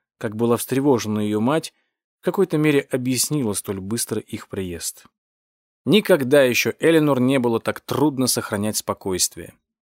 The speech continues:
Какие её мать сейчас, когда карета остановилась у дверей, должна испытывать сомнения, страхи, а может быть и отчаяние? Но она одним словом развеет их, снимет невыносимый гнёт. Думать так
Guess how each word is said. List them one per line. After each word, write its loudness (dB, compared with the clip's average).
Какие 2
её 4
мать 2
сейчас, 0
когда -4
карета -4
остановилась -4
у -4
дверей, 0
должна -2
испытывать -6
сомнения, 0
страхи, -2
а -10
может -4
быть -2
и -2
отчаяние? 0
Но 4
она 4
одним 2
словом 4
развеет 0
их, -12
снимет 4
невыносимый 2
гнёт. -4
Думать 2
так 0